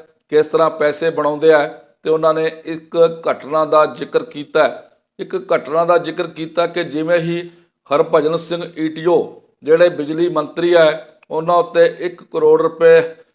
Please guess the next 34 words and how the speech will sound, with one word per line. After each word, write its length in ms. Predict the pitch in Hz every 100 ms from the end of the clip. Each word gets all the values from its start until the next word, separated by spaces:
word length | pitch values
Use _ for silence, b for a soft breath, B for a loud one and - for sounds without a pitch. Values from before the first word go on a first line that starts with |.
| _ _ _ -
ਰਾਈਸ 460 | 117 120 170 190
ਮਿਲ 200 | 175 170
ਨੂੰ 160 | 170 175
ਚਲਾਉਣ 380 | 170 151 151 156
ਨੂੰ 160 | 165 156
ਲੈ 120 | 147
ਕੇ 460 | 147 165 151 165 - _ _ 117
ਦੋਸ਼ 400 | 107 143 165 -
ਲੱਗਦੇ 380 | 156 147 165
ਆ 80 | 165
ਕਿ 500 | 151 - _ _ -
ਉਹਨਾਂ 260 | 165 170 165
ਨੇ 140 | 160 165
ਇੱਕ 220 | 165 165
ਕਰੋੜ 380 | - 156 147 151
ਰੁਪਇਆ 320 | 156 165 165
ਲਿਆ, 320 | 151 151 160 160 - _ _ _ _ _
ਤਾਂ 160 | 156 165 - 151
ਅਮਨ 260 | 156 170 170
ਅਰੋੜਾ 400 | 151 151 160 165
ਨੇ 260 | 165 151 - _ _ _
ਫੋਨ 280 | - 143 170
ਲਾ 160 | 170 156
ਲਿਆ 280 | 160 165 165
ਵਿਜੀਲੈਂਸ 540 | 151 156 170 160 156
ਦੇ 180 | 151 160
ਡਾਇਰੈਕਟਰ 520 | 139 135 143 143 -
ਨੂੰ 160 | 156 160 143 - _ _ _
ਤੇ 100 | 165
ਡਾਇਰੈਕਟਰ 520 | 165 143 143 143 - 156
ਨੇ 200 | 165 165
ਸਥਿਤੀ 400 | 160 151 151 165
ਸਪਸ਼ਟ 460 | 160 - 151 156 -
ਕੀਤੀ 360 | - 151 156